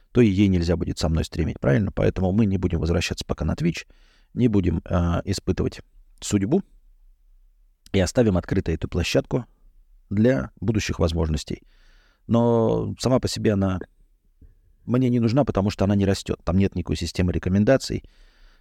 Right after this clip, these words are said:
За три месяца, что я туда рестримил, а, регулярно читал чаты, я абсолютно ничего не получил. Ни одного нового подписчика, ни одного нового донатора, никто не пришёл оттуда. Вот такие вот дела.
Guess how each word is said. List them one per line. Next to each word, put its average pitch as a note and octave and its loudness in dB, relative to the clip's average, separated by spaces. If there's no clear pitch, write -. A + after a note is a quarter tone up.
За G2 4
три F#2+ 2
месяца, - -2
что - -4
я F2 0
туда F2 0
рестримил, C#3 2
а, F2+ 2
регулярно F#2 0
читал E2 -2
чаты, C#3 0
я F#2+ 0
абсолютно B2 -4
ничего E2 -4
не G#2+ 2
получил. E2 -4
Ни C3+ 2
одного F2+ 0
нового D#2+ 0
подписчика, - -2
ни G2 0
одного G2 2
нового F#2+ 2
донатора, G2 0
никто F2 -2
не F#2+ 0
пришёл - -6
оттуда. - -10
Вот F#2+ -8
такие - -2
вот - -10
дела. - -6